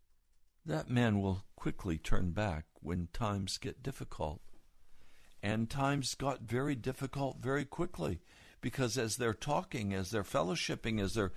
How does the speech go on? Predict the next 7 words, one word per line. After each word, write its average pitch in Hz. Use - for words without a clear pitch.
walking 196
together 143
as 131
two 247
people 143
on 214
pilgrimage, 202